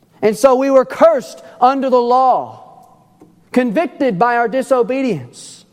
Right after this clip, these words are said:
And yet, what does Galatians thirteen say of the work of Christ?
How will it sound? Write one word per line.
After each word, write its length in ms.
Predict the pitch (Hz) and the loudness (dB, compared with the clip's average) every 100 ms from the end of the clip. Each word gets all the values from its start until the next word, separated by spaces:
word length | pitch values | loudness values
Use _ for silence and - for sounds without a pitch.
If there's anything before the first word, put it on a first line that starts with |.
| _ _ _ _ _ _ _ _ _ | _ _ _ _ _ _ _ _ _
And 120 | 170 | -4
yet, 140 | 175 151 | -4 -2
what 140 | 196 | -4
does 100 | 180 | -4
Galatians 480 | 170 165 180 175 156 | -4 -2 -2 -6 -10
thirteen 540 | 180 175 - 196 202 | -8 -10 -8 -10 -8
say 380 | 175 - - - _ _ _ _ _ _ _ _ - _ - | -12 -16 -18 -20 _ _ _ _ _ _ _ _ -20 _ -10
of 80 | 143 | -6
the 80 | |
work 280 | 143 165 170 | -4 -4 -6
of 140 | 139 - | -12 -16
Christ? 420 | - 76 143 | -16 -16 -20